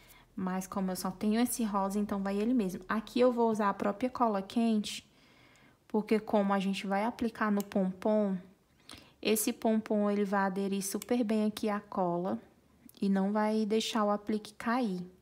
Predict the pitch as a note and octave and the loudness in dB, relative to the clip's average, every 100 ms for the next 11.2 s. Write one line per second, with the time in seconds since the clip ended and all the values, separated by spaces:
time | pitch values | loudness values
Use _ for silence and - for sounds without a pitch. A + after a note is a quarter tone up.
0 | _ - F#3+ F#3+ - - - - - _ | _ -4 -2 -2 -6 -20 -20 -20 -20 _
1 | - G#3 G#3 G#3 G#3 G#3 A3 A3 A3 A3 | -2 2 2 2 -2 0 0 2 0 0
2 | - A3+ A3 A3 A#3 A#3 C4 B3+ B3+ C4+ | -2 0 2 4 2 -2 -4 0 0 -2
3 | C4+ B3 A#3 A#3+ B3 - - - - - | -4 -4 -2 -2 -4 -8 -8 -8 -10 -12
4 | - - _ _ - - - - - - | -12 -14 _ _ -20 -20 -20 -20 -20 -20
5 | - - _ - - - - - - _ | -20 -20 _ -20 -20 -20 -20 -20 -20 _
6 | - F#3 F3 - - F3+ F3+ F#3+ F#3+ G3 | -8 -8 -8 -12 -4 -4 -2 -4 -2 -2
7 | G3 G3 G3 - - G#3 A#3 C#4+ A#3+ A3+ | -2 -4 -6 -6 -4 -2 -2 -4 -2 -2
8 | G#3+ G#3 G3+ A3+ - A3 A3 A3 G#3+ G#3 | 0 0 0 -2 -2 -2 -2 -2 -4 -4
9 | - - G#3+ G3+ G3+ - A#3 C#4+ - G#3 | -8 -8 -2 -2 -2 0 0 0 -4 -4
10 | F3+ F3+ F#3 F#3+ G#3 A3+ A#3 A#3+ B3+ G3+ | -4 -4 -2 0 2 4 4 2 2 0
11 | F#3 F3 | -2 -8